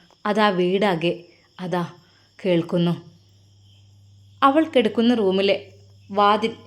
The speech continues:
പതുക്കെയൊന്ന് ചാരിയിട്ടേ ഉള്ളൂ, അത് കുറ്റിയിട്ടിട്ടില്ല. അതുകൊണ്ട് തന്നെ ശബ്ദം ശരിക്കും പുറത്തേക്ക് വരുന്നുണ്ട്. അവൾ ആത്മനിർവൃതിയോടെ അത് പാരായണം ചെയ്യുകയാണ്.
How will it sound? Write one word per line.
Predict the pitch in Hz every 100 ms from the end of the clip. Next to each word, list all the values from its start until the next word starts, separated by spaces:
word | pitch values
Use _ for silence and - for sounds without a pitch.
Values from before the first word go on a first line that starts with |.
| - _ _ _ _
പതുക്കെയൊന്ന് | 247 254 247 285 240 233
ചാരിയിട്ടേ | 214 165 175 190 196
ഉള്ളൂ, | 185 156 160 - - _ _ _ _ -
അത് | 208 208 202
കുറ്റിയിട്ടിട്ടില്ല. | 208 185 247 202 - 165 170 160 165 - _ _ _ _ _ 226
അതുകൊണ്ട് | 220 247 269 269
തന്നെ | 196 180 170 -
ശബ്ദം | - 175 160 180 170 -
ശരിക്കും | 214 226 226 254
പുറത്തേക്ക് | 208 160 156 196 196
വരുന്നുണ്ട്. | 185 165 160 165 160 - - - -
അവൾ | 269 311 320 -
ആത്മനിർവൃതിയോടെ | 233 233 262 277 226 196 196 190 214 202 190 - - _ _ -
അത് | 208 208 202 -
പാരായണം | 208 190 202 220 233 220
ചെയ്യുകയാണ്. | 185 165 165 180 165 160